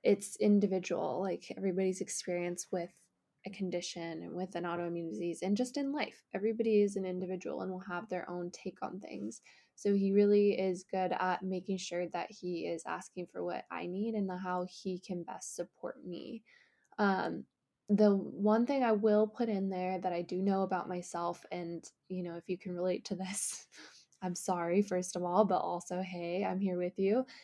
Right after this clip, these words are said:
It's that I've always been a little bit stubborn in the department of I can do it myself. I have always had that kind of energy about me. And, um,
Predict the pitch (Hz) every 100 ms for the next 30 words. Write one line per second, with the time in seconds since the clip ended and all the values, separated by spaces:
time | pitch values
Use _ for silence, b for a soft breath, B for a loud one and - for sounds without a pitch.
0 | B B _ 202 196 - 185 180 185 190
1 | 185 - 190 208 240 240 226 214 202 202
2 | 196 185 185 190 175 - - 180 180 175
3 | 170 151 175 165 170 - 170 - 175 170
4 | 165 - 165 165 180 175 170 165 - 170
5 | 160 - - 311 214 262 262 - _ _
6 | - 185 185 180 170 - - _ 190 185
7 | 180 190 196 - 175 175 180 180 175 -
8 | 180 175 165 - 180 214 226 254 262 233
9 | 240 262 262 277 302 B B B B B
10 | _ 202 190 190 185 190 180 165 - 208